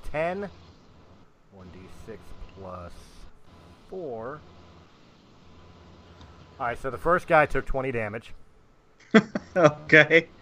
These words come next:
Speaker 1: And then D six plus five again for the second guy, who took a whopping nine.
Speaker 2: Okay, so the first guy, you just completely gut him.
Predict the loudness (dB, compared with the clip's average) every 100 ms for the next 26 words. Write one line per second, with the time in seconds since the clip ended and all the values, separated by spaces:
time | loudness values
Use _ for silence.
0 | -20 -20 -18 -16 -14 -16 -16 -16 -16 -14
1 | -12 -12 -14 -12 -8 -6 -6 -12 -20 -18
2 | -10 -8 -6 -8 -12 -20 -20 -20 -8 -6
3 | -6 -4 0 0 -2 -6 -2 0 2 0
4 | -2 -6 -4 -4 -2 -2 0 0 0 -8
5 | -4 -4 -4 -8 -16 -20 -20 -20 -20 -20
6 | -20 -20 -20 -20 -20 -20 -20 -20 -20 -12
7 | -8 0 4 4 4 4 6 8 8 12
8 | 12 12 10 10 12 10 6 0 6 6
9 | 6 2 -4 6 6 8 8 10 6 4
10 | 6 10 10 10 6 2